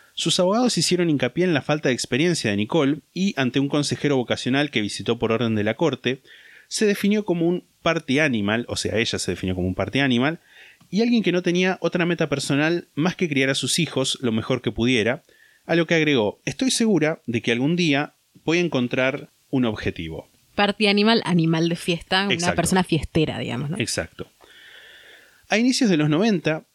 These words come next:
Speaker 1: consideró entrar en el mundo de los negocios. Su amiga y fellow party animal, amiga fiestera, Faye Resnick, iba a contar más adelante que al momento de su muerte, o sea, al momento de la muerte de Nicole, ambas tenían el plan de abrir un café en Brentwood llamado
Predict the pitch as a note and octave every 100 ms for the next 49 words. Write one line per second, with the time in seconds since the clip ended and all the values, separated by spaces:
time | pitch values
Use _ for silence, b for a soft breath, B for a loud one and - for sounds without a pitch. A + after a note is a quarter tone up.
0 | _ _ - B2+ B2 B2 C3 C#3+ C#3 D3+
1 | - B2 A2 A2+ A#2+ A2+ G2+ G2 F2 G2+
2 | F2+ F2 - F2 - - _ _ _ _
3 | - - F#3+ F3+ G#3+ A#3 G#3+ G#3+ B2+ -
4 | D#3+ D3+ B2 C#3+ C#3 C#3 C3 A#2 C3 E3
5 | _ _ - G#2+ A#2+ A2+ G#2+ - C3 G2+
6 | C#3 - b b b b b b b b
7 | - E3+ E3 F#3 E3 D#3 D#3+ - C#3 C3+
8 | B2 A#2+ D#3 C#3+ A#2+ - C#3 F3+ E3 B2+
9 | A#2+ A#2 D3 D#3 - D#3+ G3+ E3 - E3
10 | - _ _ _ _ G2 F#2+ - F#2+ F#2
11 | G2+ G2 F#2 G2+ A2+ C3 F#3 D#3+ - F#3+
12 | G#3+ - E3 E3+ C#3 D#3+ F3 C3 C#3 D#3
13 | C3+ B2+ A#2 - D#3 B2+ E3 C#3+ B2+ D3
14 | C#3+ A#2 A#2 A#2+ A#2+ -